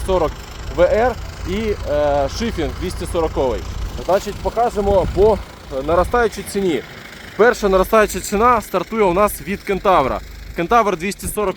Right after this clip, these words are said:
В Р на сьогоднішній день коштує, е, дві тисячі вісімсот п'ятдесят доларів, має мотор з З С одинадцять п'ятнадцятий, немає блокування диференціала, тобто тут просто задній привід.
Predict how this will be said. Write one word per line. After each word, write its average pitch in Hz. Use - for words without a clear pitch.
В 160
Р 202
на 170
сьогоднішній 170
день 175
коштує, 151
е, 131
дві 131
тисячі 180
вісімсот 190
п'ятдесят 175
доларів, 185
має 160
мотор 160
з 156
З -
С 185
одинадцять 165
п'ятнадцятий, 175
немає 196
блокування 165
диференціала, 180
тобто 151
тут 156
просто 185
задній 165
привід. 160